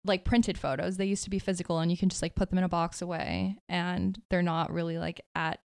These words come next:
easy access, but they're still there as, like, memories of your life.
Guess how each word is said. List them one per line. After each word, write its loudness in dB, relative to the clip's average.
easy -2
access, -4
but -4
they're 0
still -6
there -4
as, -2
like, -8
memories 0
of -6
your -4
life. -2